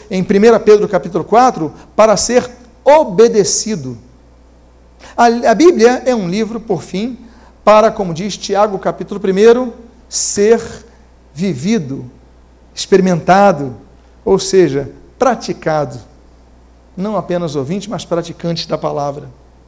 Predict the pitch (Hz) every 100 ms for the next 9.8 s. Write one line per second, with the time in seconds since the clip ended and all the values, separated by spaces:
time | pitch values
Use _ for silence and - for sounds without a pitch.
0 | _ _ _ _ _ _ _ - 180 175
1 | 143 147 214 196 - 180 175 139 - -
2 | - - _ _ _ _ _ _ _ _
3 | _ - 175 170 139 147 240 202 - 175
4 | 175 147 127 139 - - - _ _ _
5 | - - 175 190 165 147 202 208 202 -
6 | 175 170 180 170 151 170 156 139 139 143
7 | 131 123 - _ _ _ - - 170 254
8 | 277 247 233 196 156 247 214 - 190 185
9 | 180 214 214 - - 208 202